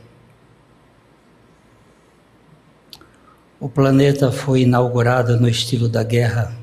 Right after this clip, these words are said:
Mas agora as coisas chegaram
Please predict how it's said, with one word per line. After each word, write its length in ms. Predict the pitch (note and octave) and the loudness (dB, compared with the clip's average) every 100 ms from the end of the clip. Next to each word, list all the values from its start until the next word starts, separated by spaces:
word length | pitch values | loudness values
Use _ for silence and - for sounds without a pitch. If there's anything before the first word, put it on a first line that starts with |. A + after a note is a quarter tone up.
| - - - _ _ _ _ _ _ _ _ _ _ _ _ _ _ _ _ _ _ _ _ _ _ _ | -20 -20 -20 _ _ _ _ _ _ _ _ _ _ _ _ _ _ _ _ _ _ _ _ _ _ _
Mas 180 | C#3+ A#2 | -4 -2
agora 400 | B2 B2 C3 B2+ | -2 0 2 2
as 140 | A#2 | 0
coisas 480 | - B2+ A#2+ A2+ A2 | -2 0 0 0 -2
chegaram 680 | - A2+ A2+ A2 G#2 G2+ | -4 -4 -4 -2 -2 -6